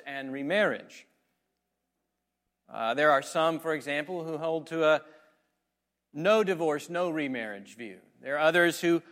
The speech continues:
hold to, uh, divorce being permitted on gr-, on two grounds of sexual immorality and,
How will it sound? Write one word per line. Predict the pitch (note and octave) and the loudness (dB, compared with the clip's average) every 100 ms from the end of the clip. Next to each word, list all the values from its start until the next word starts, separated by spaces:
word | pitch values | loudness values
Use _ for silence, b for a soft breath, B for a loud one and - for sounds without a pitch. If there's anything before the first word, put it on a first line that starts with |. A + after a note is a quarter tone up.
| B B B - | B B B -2
hold | E3+ F3 F3 E3 - | 4 6 4 0 -8
to, | - E3 E3 D#3+ D3+ B B B | -2 2 4 2 -2 B B B
uh, | C#3+ D3+ | -2 -2
divorce | D3+ D#3 F#3+ G3 | -2 -2 0 0
being | G3 F#3+ F#3 | 0 -2 -2
permitted | F3+ F3+ F#3 G3 F#3 | -2 -4 0 2 2
on | D#3+ D3+ D3 - _ _ _ _ - | 2 0 -4 -14 _ _ _ _ -20
gr-, | C3 F3 | -12 -8
on | D#3 D#3+ | -2 -2
two | D#3+ F#3+ G3 | -2 0 0
grounds | D#3+ F3 F3+ F3 D3 C3 | 2 4 6 6 4 0
of | B2+ | -2
sexual | F3+ F3+ - F3 | 0 0 0 0
immorality | E3 D#3+ D#3+ D#3+ D#3+ | 2 4 4 4 2
and, | D3 | 0